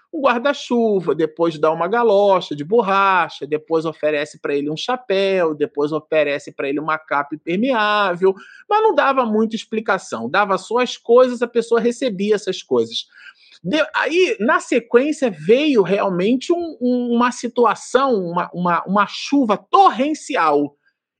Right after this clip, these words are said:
E aquela, o assistido, vamos colocar assim, né, o médium que estava sob a assistência do mentor, ele, ele reclama daquela situação. Se, bom,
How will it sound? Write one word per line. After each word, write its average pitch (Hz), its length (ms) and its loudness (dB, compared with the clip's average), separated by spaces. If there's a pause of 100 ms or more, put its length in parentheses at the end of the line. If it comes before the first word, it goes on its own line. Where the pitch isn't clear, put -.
E 381 140 4
aquela, 156 1000 2
o 185 140 2
assistido, 202 840 0
vamos 165 220 -2
colocar 151 380 0
assim, 254 260 -6
né, 240 140 0
o 156 120 -2
médium 170 520 -2
que - 100 -18
estava 165 400 -4
sob 180 400 0
a 147 80 0
assistência 147 680 -8
do 135 160 -4
mentor, 220 540 4 (580)
ele, 302 680 2
ele 208 240 -6
reclama 320 640 2
daquela 180 320 0
situação. 139 600 -2
Se, - 120 -8
bom, 143 360 2